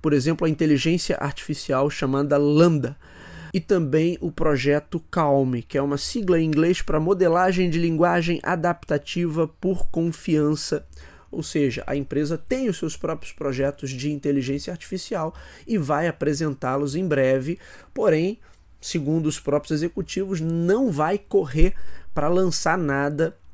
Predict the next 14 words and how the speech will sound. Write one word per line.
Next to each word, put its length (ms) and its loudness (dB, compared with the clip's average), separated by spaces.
antes 360 0
do 120 -2
tempo, 420 -2
antes 220 -2
de 80 -2
ter 140 -2
feito 300 -6
todos 340 -2
os 160 0
testes, 500 -2
antes 300 -4
de 160 -4
ter, 320 -4
é, 580 0